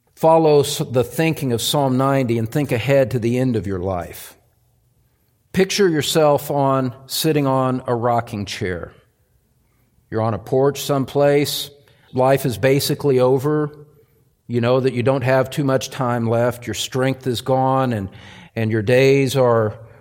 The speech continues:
are few. You're an old man or you're an old woman,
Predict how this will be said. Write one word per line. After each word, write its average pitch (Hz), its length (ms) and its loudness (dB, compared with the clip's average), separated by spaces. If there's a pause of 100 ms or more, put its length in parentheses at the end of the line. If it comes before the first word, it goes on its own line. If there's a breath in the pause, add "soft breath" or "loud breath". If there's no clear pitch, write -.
are 117 160 4
few. 147 600 0 (880 loud breath)
You're 135 160 2
an 127 80 2
old 151 260 6
man 156 440 4
or 135 100 4
you're 131 160 4
an 131 100 2
old 160 220 4
woman, 156 500 2